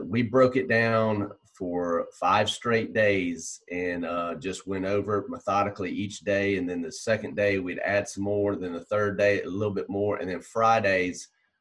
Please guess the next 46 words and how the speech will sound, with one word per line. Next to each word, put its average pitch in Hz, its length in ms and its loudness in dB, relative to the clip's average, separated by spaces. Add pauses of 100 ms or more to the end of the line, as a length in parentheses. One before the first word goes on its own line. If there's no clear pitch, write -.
(100)
was 107 180 -2
just 107 320 -4
all 107 300 4
review. 90 440 -2 (560)
Um, 92 460 2
and 104 100 -2
at 117 140 2
the 117 140 2
end 127 100 4
of 101 60 -2
the 104 80 -4
day, 120 260 4
you 110 140 0
know, 101 100 0
you 98 140 -2
do 120 160 0
all 113 140 4
that, 117 260 0
you 98 40 -4
still 139 300 2
make 127 220 2
mistakes. - 640 0 (640)
But, 113 260 2
uh, 98 520 4 (120)
but 95 280 0 (120)
we, 104 200 -4
we 101 180 -4
corrected 110 500 -2
them, 110 160 -2
made 98 220 -2
some 98 200 -6
adjustments. 107 920 -4 (500)
Um, 90 480 0
but 98 100 0
I 117 120 4
thought 104 320 2
we 101 100 -2
guarded 98 420 -2
their 90 140 -4
stuff 92 420 -4
really, 113 640 0
really 95 300 -2
well, 90 340 -2
especially 110 520 -6
in 98 100 -2
the, 85 200 -4